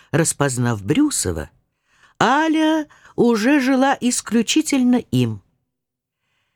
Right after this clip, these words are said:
Так, все предложения поиграть на рояле исключительно для него. Продержать в страхе.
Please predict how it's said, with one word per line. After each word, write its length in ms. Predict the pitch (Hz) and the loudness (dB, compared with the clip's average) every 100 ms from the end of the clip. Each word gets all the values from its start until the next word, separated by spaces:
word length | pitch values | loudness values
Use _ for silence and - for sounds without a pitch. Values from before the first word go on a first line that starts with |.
| _ - | _ -2
Так, 560 | 254 254 - - - _ _ _ | 0 -2 -8 -18 -20 _ _ _
все 280 | - - 302 | -2 2 2
предложения 600 | - 208 185 180 180 170 | 2 0 0 0 0 0
поиграть 480 | 160 170 143 170 151 | 2 0 2 -2 -2
на 120 | 160 | 0
рояле 600 | 156 139 175 196 190 190 - - - | 0 0 0 0 0 -2 -4 -16 -4
исключительно 1000 | 143 - 127 131 127 262 - 107 92 92 | -2 -2 -2 -2 0 -4 -2 -4 -2 -4
для 200 | 98 104 | -2 0
него. 560 | 98 90 80 95 143 - _ _ _ _ _ _ - - | 0 -2 -2 -2 -4 -10 _ _ _ _ _ _ -16 -4
Продержать 600 | 220 226 240 220 247 254 | 0 2 0 0 0 -2
в 60 | - | -4
страхе. 880 | - - 226 262 233 190 - 98 | -6 -2 0 0 -2 -6 -12 -14